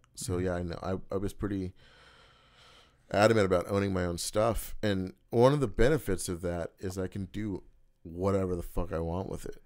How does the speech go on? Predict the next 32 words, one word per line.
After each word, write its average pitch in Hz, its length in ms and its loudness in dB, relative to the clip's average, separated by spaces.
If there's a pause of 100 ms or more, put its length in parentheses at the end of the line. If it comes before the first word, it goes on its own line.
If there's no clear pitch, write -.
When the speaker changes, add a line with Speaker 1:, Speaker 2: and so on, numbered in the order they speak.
Speaker 2:
Mm-hmm. 107 360 -2 (380)
Speaker 1:
You 98 100 -4
know? 90 340 -6 (880)
Like, 98 420 0
the 110 100 -4
C - 240 -2
D 113 160 4
didn't 101 280 0
sell 98 280 4
well. 85 160 2
The 95 80 -2
new 98 180 2
one 87 160 0
didn't 90 220 -4
sell 87 240 0
as 85 100 -4
well 87 140 0
as 87 100 -2
I 85 40 -2
wanted 87 380 -4
to. - 160 -6
Speaker 2:
Mm-hmm. 101 400 -6 (100)
Speaker 1:
So - 240 -4
now 92 260 0
I 92 80 -2
can 90 140 -8
put 92 240 2
out 85 320 -4 (480)
a - 60 -2
single 92 420 0
on 87 100 -4
Spotify - 720 -4